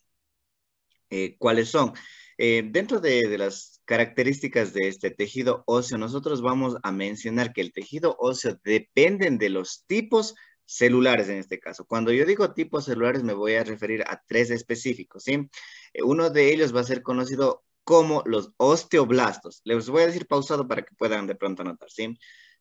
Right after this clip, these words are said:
Les vuelvo a repetir que las características del tejido óseo van a depender o van a estar sujetas, escúchame bien, van a depender o van a estar sujetas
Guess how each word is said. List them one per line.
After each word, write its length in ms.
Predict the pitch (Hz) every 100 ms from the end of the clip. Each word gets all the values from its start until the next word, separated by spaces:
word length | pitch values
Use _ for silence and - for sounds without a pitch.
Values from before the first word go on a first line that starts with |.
| _
Les 160 | - 107
vuelvo 200 | 123 147
a 40 |
repetir 400 | 127 104 98 92
que 140 | - 85
las 480 | 92 101 120 165 -
características 1040 | 165 147 139 - 127 139 139 - 101 92
del 180 | 90 87
tejido 480 | 98 - 131 139 -
óseo 440 | 120 135 131 98
van 300 | 95 117 147
a 100 | 151
depender 720 | 98 107 - 110 113 117 98 -
o 120 | 95
van 220 | 110 127
a 60 | 127
estar 240 | - 123
sujetas, 680 | - - 117 - 135 - 95
escúchame 420 | - 107 139 139
bien, 240 | 131 98
van 160 | 98 110
a 80 | 117
depender 400 | 101 104 104 123
o 160 | 107
van 140 | 101 107
a 60 |
estar 200 | 117 123
sujetas 520 | 120 - 151 147 151